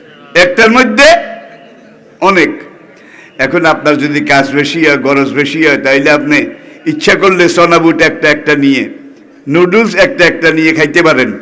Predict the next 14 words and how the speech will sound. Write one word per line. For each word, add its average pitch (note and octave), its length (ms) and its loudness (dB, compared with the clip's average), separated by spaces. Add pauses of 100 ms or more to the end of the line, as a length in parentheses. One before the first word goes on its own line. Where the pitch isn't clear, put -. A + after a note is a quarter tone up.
(360)
কিন্তু E3+ 280 2
আপনার E3+ 280 2
এখন F3+ 200 2
সময় F#3 360 0
নাই। F3+ 340 2
সব G3+ 500 4
চনাচুর F#3 460 2
মিলাই F3 360 2 (120)
এক A3 320 0
তোরে G#3+ 200 4
এক - 280 2
মুঠ C#3+ 180 -4 (1600)
আপনি E3 180 -2
খাইলেছেন। D#3 600 0